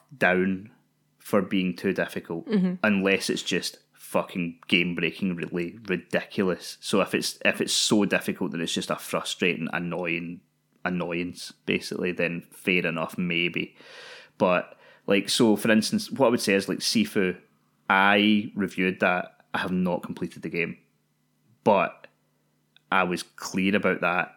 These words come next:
Speaker 1: in my review.
Speaker 2: Yeah.
Speaker 1: I have not completed this game. I gave it a very high, I think I gave it a nine on a nine point five. Like, I gave it a really high score. So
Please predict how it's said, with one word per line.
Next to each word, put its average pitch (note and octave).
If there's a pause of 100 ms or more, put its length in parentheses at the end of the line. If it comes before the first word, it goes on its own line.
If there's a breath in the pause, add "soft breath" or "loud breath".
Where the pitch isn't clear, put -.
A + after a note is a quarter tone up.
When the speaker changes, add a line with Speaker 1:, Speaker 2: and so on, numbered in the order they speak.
(140)
Speaker 1:
in F2+
my F2
review. F2
Speaker 2:
Yeah. F#3+
Speaker 1:
I -
have F3+
not F3+
completed -
this -
game. F2 (200)
I F#2+
gave G2
it G2+ (440)
a F2+
very F2
high, F2+
I -
think G#2
I A2
gave F#2
it -
a -
nine F2
on D#2+
a E2+
nine E2+
point E2+
five. F#2
Like, F2
I F2
gave F2+
it -
a D#2+
really E2+
high F2
score. G2 (460 loud breath)
So F#2+